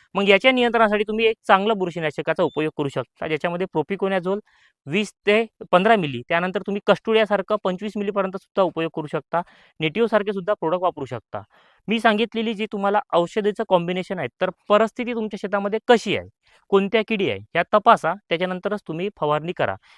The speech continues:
आता कॉपर आणि ब्ल्यूचं जर कॉम्बिनेशन मारायचं असेल, तर बोंडसड असेल तरच मारा. तुमच्या याच्यामध्ये जर फूल पकडून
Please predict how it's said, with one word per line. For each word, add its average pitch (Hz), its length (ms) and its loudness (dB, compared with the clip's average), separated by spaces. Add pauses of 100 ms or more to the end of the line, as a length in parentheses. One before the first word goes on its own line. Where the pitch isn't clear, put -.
(100)
आता 185 300 6
कॉपर 185 300 6
आणि 214 240 0
ब्ल्यूचं 190 340 -2
जर 208 160 -4
कॉम्बिनेशन 180 420 -2
मारायचं 170 380 2
असेल, 151 260 -2
तर 165 80 2
बोंडसड 208 540 4
असेल 202 260 0 (100)
तरच 220 260 6
मारा. 165 240 2 (460)
तुमच्या 214 280 4
याच्यामध्ये 226 340 2
जर 220 160 2 (360)
फूल 240 300 0 (140)
पकडून 180 400 2